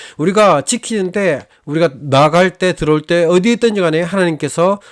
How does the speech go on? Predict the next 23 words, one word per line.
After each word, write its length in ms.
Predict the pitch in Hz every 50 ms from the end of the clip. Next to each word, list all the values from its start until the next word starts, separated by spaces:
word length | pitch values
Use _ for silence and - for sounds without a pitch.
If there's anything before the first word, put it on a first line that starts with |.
| _ _ _
바로 540 | - 117 123 127 135 135 151 175 196 208 - _ _ _ -
우리를 420 | 123 127 143 170 190 190 180 165
지킨다는 640 | - - 202 - - - 208 190 175 160 139 139 127
것입니다. 400 | 117 - - 123 110 104 113 110
우리를 340 | 123 147 175 208 214 214 -
지킨다는 500 | - - 208 - 214 208 196 185 160 156
이 320 | 175 185 196 190 180 160
샤마라는 760 | 151 - - 170 170 185 196 202 190 196 180 165 156 147 147
뜻은 460 | - 214 202 - - 214 180 143 120 - - - - _ _ _
울타리라는 1080 | - 139 170 208 226 214 - - - 233 233 226 233 233 233 233 226 226 196 143 123 123
것입니다. 460 | 113 - - 113 107 98 110 110 113 _ - _ _ _
울타리가 540 | 143 165 190 185 - 226 220 240 226 220 -
어떤 180 | - 170 175
것입니까? 320 | 165 143 - 135 123 117 120
울타리가 400 | 135 147 - - 202 208 202 -
딱 240 | - 214 - _
쳐져 260 | - - - 202 208 190
있으면은 640 | 170 - - 165 160 165 180 208 208 170 131 120 - _ _ _ _ -
안전한 420 | 110 120 127 127 147 135 139 139
것이죠. 440 | 143 139 - - 113 - 107 104 - - - - - _
우리의 320 | - 127 139 151 165 160 151
집들도 420 | - - 175 - - 170 147 143
보면은 420 | 139 139 135 135 139 151 151 139